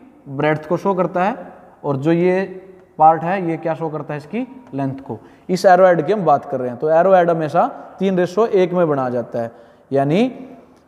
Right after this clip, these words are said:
इस arrow head की लंबाई हमेशा चौड़ाई से तीन गुना होती है। ये आगे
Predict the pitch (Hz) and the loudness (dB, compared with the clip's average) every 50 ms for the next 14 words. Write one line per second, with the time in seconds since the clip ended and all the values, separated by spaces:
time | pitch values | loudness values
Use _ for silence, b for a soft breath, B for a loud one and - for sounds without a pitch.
0 | _ _ _ _ _ _ _ _ _ _ _ _ _ _ _ _ - 180 175 185 | _ _ _ _ _ _ _ _ _ _ _ _ _ _ _ _ 0 0 0 4
1 | - 190 196 214 233 233 214 208 196 190 175 185 180 180 170 165 165 170 180 175 | 6 6 8 8 8 6 6 6 4 2 0 0 0 0 2 2 2 4 4 2
2 | 165 156 143 170 175 220 190 - - - - - - 170 165 170 170 170 165 - | 0 -2 -2 0 0 0 0 -2 -10 -18 -16 -4 -2 2 4 4 4 4 2 0
3 | 220 330 330 - - - 196 196 190 180 156 151 139 120 98 - 98 78 53 - | -2 -2 -2 -6 -8 -6 -4 -2 0 0 -2 -2 -4 -6 -10 -12 -14 -16 -16 -18
4 | - - _ _ _ _ _ _ _ _ _ _ _ _ _ _ _ _ _ _ | -20 -20 _ _ _ _ _ _ _ _ _ _ _ _ _ _ _ _ _ _
5 | _ - 139 143 156 165 180 180 175 185 190 190 185 | _ 0 4 6 8 8 8 6 4 4 2 2 2